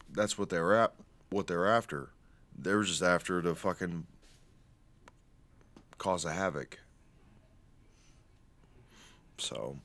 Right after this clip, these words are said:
I mean, like I said, I, I hope it doesn't happen. I really fucking, like, we here do not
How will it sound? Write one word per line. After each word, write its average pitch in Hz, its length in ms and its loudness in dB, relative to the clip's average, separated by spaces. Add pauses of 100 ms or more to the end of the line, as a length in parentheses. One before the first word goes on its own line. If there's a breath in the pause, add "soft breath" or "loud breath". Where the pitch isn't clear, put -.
(1500 loud breath)
I 120 80 6
mean, 104 260 4 (180)
like 135 140 4
I 120 80 8
said, 92 240 2
I, 95 180 4 (100)
I 113 160 2
hope 104 280 -2
it 104 60 2
doesn't 80 280 2
happen. 73 520 -8
I - 40 2
really 92 340 2 (600)
fucking, 78 540 -6
like, 92 140 -2 (100)
we 120 200 0
here 98 300 2
do 78 320 -6
not 92 180 0